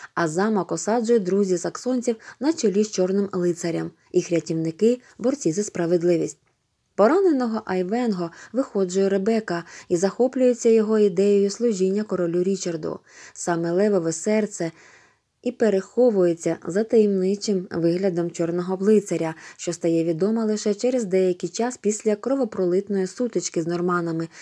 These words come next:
заради звільнення саксонців, жертвою якої стає сер Адельстан.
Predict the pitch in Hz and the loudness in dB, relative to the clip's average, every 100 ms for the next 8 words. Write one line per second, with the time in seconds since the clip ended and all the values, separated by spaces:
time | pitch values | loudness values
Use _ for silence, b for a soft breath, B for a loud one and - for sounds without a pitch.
0 | B - 170 170 160 160 170 214 240 220 | B -4 0 0 0 0 2 2 2 0
1 | 185 - 185 - 185 170 160 175 B B | -2 -4 -8 -4 -4 -4 -4 -12 B B
2 | - 170 170 165 165 160 170 - 214 226 | -6 -2 -2 0 0 0 -2 0 0 0
3 | 220 B - - 240 190 185 190 185 214 | -2 B -12 -4 0 0 0 -2 -2 -4
4 | - 165 175 185 - 175 156 | -10 -8 -6 -6 -6 -6 -6